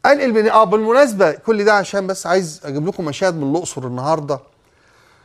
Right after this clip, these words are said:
مهرجان الس-، مهرجان الأقصر، مهرجان سينما وعاملاه جمعية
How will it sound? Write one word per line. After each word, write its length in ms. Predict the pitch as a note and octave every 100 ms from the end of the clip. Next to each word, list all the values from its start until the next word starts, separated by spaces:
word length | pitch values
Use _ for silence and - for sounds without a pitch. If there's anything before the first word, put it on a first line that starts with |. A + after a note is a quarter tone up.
| _ _ _ _ -
مهرجان 400 | C#3 C3+ C#3 E3+
الس-، 260 | D#3+ -
مهرجان 540 | C#3 B2+ B2 B2+ D3 E3
الأقصر، 400 | F#3 - C3+ A2 - _ _ _
مهرجان 340 | C3+ C#3 E3+
سينما 500 | D#3+ - E3+ D3 A#2+ A2+
وعاملاه 300 | A#2 A#2+ D3
جمعية 600 | C#3+ C3+ C#3+ D#3 D3